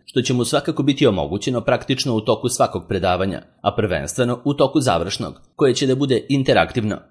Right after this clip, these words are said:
pa se u tom smislu i očekuje učešće svakog pojedinačnog polaznika. Kada i na kojoj lokaciji će da bude organizovan stručni seminar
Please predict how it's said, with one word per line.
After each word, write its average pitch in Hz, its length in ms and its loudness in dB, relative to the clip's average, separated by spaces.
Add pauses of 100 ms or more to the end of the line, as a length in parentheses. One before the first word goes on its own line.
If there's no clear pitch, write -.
pa 139 100 2
se 143 120 0
u 131 80 0
tom 143 220 -2
smislu 143 440 -2
i 131 120 4
očekuje 110 480 0
učešće 117 440 0
svakog 131 440 -4
pojedinačnog 117 680 0
polaznika. 90 580 0 (1040)
Kada 95 260 2
i 110 60 4
na 107 120 0
kojoj 117 200 4
lokaciji 113 520 2
će 117 120 0
da 110 80 4
bude 113 180 4
organizovan 110 580 2
stručni 104 460 -4
seminar 120 440 0